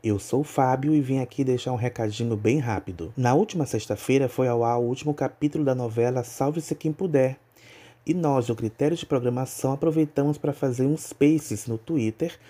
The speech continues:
para comentar o final da novela e um balanço da trama. Participamos eu, o João Dantas e o Rafael Revadan. Infelizmente, o Jefferson Lima não pôde participar,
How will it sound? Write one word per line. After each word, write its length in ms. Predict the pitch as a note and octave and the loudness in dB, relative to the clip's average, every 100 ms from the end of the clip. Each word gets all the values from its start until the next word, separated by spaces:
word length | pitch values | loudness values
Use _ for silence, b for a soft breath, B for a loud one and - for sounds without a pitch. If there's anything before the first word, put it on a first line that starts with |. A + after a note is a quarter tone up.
| B B - | B B -2
para 180 | C3 C3 | -2 0
comentar 500 | - F#3 F3 - B2 | 0 0 0 0 0
o 60 | |
final 240 | A#2 A#2 G2+ | 0 -2 0
da 140 | A2+ | 0
novela 420 | D3 C#3 C3+ D3+ | 0 2 2 2
e 100 | F3+ | 0
um 60 | F3 | 0
balanço 480 | F3+ D#3 C#3 D#3 D3+ | 0 2 2 0 0
da 140 | C3 | -2
trama. 440 | - G#2 G2 G2+ - _ b b b b - | -2 -4 -4 -8 -14 _ b b b b -6
Participamos 840 | F#2+ - - G#2+ G#2+ G#2+ G#2+ - - | -6 -6 -4 -2 0 -2 -2 -6 0
eu, 300 | A#2 D3 B3 _ _ _ | 2 2 -2 _ _ _
o 100 | A#2 | -6
João 260 | F#2+ A2+ E3 | -2 0 2
Dantas 540 | D3 C3 D3 E3 - - | 2 0 0 -6 -6 -8
e 60 | C#3 | -4
o 60 | B2 | -2
Rafael 420 | B2 - B2 B2+ | -2 -2 -2 0
Revadan. 520 | C#3+ E3 D3 B2+ B2+ - _ B B B B | 0 0 2 2 2 -8 _ B B B B
Infelizmente, 680 | A#2+ - A#2+ A2+ A#2+ C3+ D3+ | -4 -2 -2 -2 0 0 0
o 40 | |
Jefferson 460 | A#2 A#2 A#2 A#2 B2 | 2 2 0 -6 -4
Lima 240 | A2+ A2 | -2 -2
não 140 | G#2+ E3+ | 0 -2
pôde 280 | - D3+ - | 2 0 0
participar, 760 | B2+ - - A#2+ A2+ A#2+ - | -10 -8 -8 -4 0 0 -2